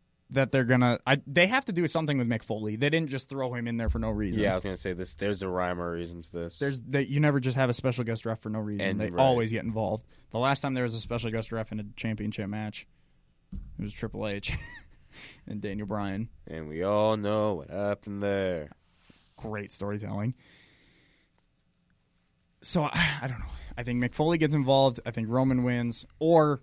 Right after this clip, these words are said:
Speaker 1: Mick Foley gets involved and costs Roman. I don't know. S-, I, I don't know if this will be my official pick on Sunday, but I'm going to say right now that I think Braun Strowman is gonna walk out champion.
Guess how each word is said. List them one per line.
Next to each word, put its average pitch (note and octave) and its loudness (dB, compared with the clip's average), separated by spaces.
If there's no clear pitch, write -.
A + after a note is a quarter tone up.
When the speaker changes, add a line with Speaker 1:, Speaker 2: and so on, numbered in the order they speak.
Speaker 1:
Mick B2+ 0
Foley C3 2
gets A#2+ 0
involved A2+ 0
and A2 -4
costs D3+ 2
Roman. B2+ 0
I C3+ 4
don't B2 4
know. G#2+ -4
S-, - -6
I, D#3+ 8
I D#3 -10
don't F3 -8
know F#3+ 0
if F3+ -6
this F#3 -8
will G3 -4
be E3+ -8
my D#3+ -4
official F#3 -6
pick G3 -8
on E3 -6
Sunday, D3+ -6
but D#3+ -14
I'm E3+ -6
going F3 -6
to D#3+ -6
say D3+ -2
right C#3+ 4
now C#3 2
that A#2+ 2
I A#2 2
think A#2 -2
Braun A2+ 0
Strowman A2 -2
is G2+ -4
gonna G2 -4
walk G2 -6
out D#2+ -6
champion. C2 -10